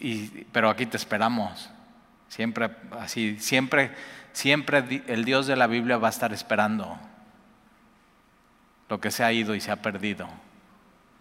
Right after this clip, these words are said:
Y, y entonces el que me dijo que yo había de ser rey sobre este sobre este pueblo. Eso pasó en el capítulo once, versículo treinta y ocho.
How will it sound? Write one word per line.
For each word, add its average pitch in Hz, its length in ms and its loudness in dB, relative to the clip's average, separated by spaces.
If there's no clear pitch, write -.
Y, 98 140 -6
y 123 140 8
entonces 127 300 4
el 120 120 4
que 135 100 4
me 123 120 4
dijo 131 260 0
que 113 140 0
yo 117 80 4
había 120 240 2
de 104 80 -2
ser 113 180 2
rey 113 160 4
sobre 104 300 -2
este 98 400 -4
sobre 101 280 -6
este 107 180 -6
pueblo. 104 400 -2
Eso 113 200 -4
pasó 113 280 4
en 113 100 4
el 104 100 0
capítulo 107 520 0
once, 107 280 0
versículo 101 540 -4
treinta 95 360 -8
y 98 80 -8
ocho. - 260 -12